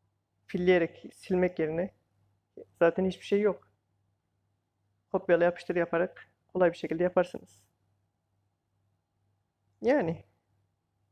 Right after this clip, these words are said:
böyle bir dünya buldum. Sizinle paylaşmak istedim.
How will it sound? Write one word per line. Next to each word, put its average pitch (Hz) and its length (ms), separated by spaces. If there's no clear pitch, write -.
böyle 220 240
bir 208 160
dünya 202 300
buldum. 151 300
Sizinle 170 280
paylaşmak 170 500
istedim. 160 320